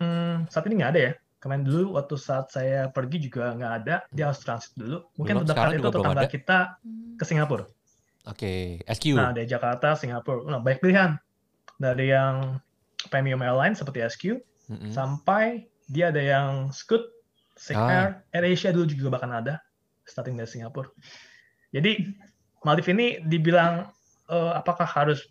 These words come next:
Speaker 1: menggunakan pesawat yang mahal dan cost-nya sangat lumayan tinggi banget? Nggak juga sih, karena untuk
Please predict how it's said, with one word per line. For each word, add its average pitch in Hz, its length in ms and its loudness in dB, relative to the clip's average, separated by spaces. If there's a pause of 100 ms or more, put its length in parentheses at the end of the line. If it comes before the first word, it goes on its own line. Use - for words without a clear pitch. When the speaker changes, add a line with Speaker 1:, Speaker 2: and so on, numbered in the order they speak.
(120)
Speaker 1:
menggunakan 131 240 0
pesawat 131 240 -2
yang 113 160 -4
mahal 156 320 -2
dan 139 160 0
cost-nya 147 320 -2
sangat 123 320 -6
lumayan 131 240 -6
tinggi 127 240 -4
banget? 160 240 -2 (320)
Nggak 131 240 -2
juga 123 160 -4
sih, 113 240 -12
karena 139 320 0 (160)
untuk 120 160 -8